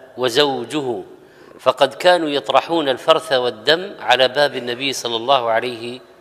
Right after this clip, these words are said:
وسلم، كما في فيض القدير والتيسير بشرح الجامع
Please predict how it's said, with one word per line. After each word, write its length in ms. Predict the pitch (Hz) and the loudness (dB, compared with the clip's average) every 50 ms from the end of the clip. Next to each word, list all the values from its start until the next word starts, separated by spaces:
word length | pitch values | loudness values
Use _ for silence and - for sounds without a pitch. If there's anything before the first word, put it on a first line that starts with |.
| _ _ | _ _
وسلم، 420 | 123 131 - - 127 117 101 90 - - - - _ - _ _ _ _ _ _ _ _ _ _ _ _ _ _ _ _ _ _ _ _ _ _ _ _ _ _ - | -6 -4 -2 -2 -2 -2 -4 -8 -12 -14 -20 -20 _ -20 _ _ _ _ _ _ _ _ _ _ _ _ _ _ _ _ _ _ _ _ _ _ _ _ _ _ 2
كما 240 | 156 175 180 185 | 2 2 4 4
في 160 | 165 - 151 131 | 2 0 -2 -6
فيض 220 | 131 160 165 139 | -4 -4 -2 -2
القدير 480 | 143 120 - - 127 117 135 156 160 151 | -4 -6 -4 -8 -6 -4 -2 -4 -2 -2
والتيسير 640 | 135 123 - - - 127 117 - - 156 147 135 | -4 -6 -6 -4 -6 -6 -6 -4 -2 -2 -2 -2
بشرح 380 | 117 123 117 - 147 127 - - | -2 -6 -2 -2 -2 -2 -2 -6
الجامع 560 | 117 107 104 127 127 127 123 123 127 120 | -12 -6 0 2 2 2 2 0 -4 -6